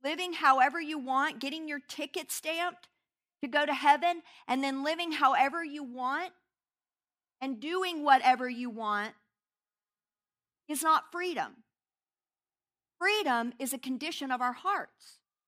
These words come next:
And I wanna tell, I wanna read this because this is what the Lord, um, showed me today.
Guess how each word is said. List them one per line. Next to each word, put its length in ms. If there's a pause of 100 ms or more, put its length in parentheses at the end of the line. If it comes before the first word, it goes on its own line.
(760)
And 80
I 60
wanna 220
tell, 340
I 100
wanna 220
read 260
this 160
because 280
this 180
is 120
what 200
the 100
Lord, 440
um, 420
showed 280
me 140
today. 460